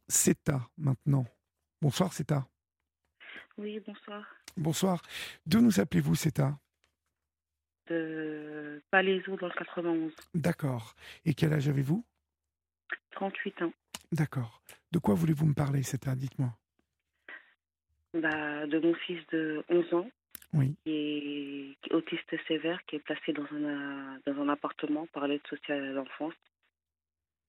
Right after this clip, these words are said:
Speaker 2: Euh, c'est un enfant qui, euh, qui a un handicap de quatre-vingts pour cent, qui est non-verbal, qui porte deux couches, euh,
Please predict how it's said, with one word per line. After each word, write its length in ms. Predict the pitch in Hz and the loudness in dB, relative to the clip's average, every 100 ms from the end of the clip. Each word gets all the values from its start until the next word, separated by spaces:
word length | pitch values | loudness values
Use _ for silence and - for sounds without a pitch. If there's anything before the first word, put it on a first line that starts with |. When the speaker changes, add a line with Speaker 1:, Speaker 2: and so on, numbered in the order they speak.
| _ _ _ _ - | _ _ _ _ -14
Speaker 2:
Euh, 380 | 143 139 139 135 - | -10 -8 -10 -12 -4
c'est 80 | 151 | -2
un 140 | 147 | 0
enfant 340 | 151 147 156 156 - | -2 -4 -6 -8 -8
qui, 680 | 147 139 139 135 135 131 131 | -12 -8 -8 -8 -8 -8 -10
euh, 560 | 127 123 123 120 117 123 - | -10 -10 -12 -12 -14 -16 -10
qui 80 | - | -4
a 180 | 135 131 | -2 -2
un 140 | 135 | 0
handicap 400 | 143 143 147 151 - - | 0 0 -4 -6 -6 -8
de 340 | 135 131 131 - | -8 -8 -12 -6
quatre-vingts 380 | 147 - 139 139 | -6 -4 -8 -8
pour 120 | - - | -10 -6
cent, 200 | - 330 - _ _ - _ _ | -4 -4 -6 _ _ -20 _ _
qui 120 | - 156 | 0 2
est 40 | |
non-verbal, 640 | 151 156 151 143 147 160 208 _ _ _ _ _ - | 4 4 2 -2 0 0 -2 _ _ _ _ _ -2
qui 100 | 170 | -2
porte 320 | - - - | -2 -12 -8
deux 180 | 151 156 | -2 -2
couches, 400 | 151 160 151 - 147 | -2 -4 0 0 -2
euh, 200 | 143 | -6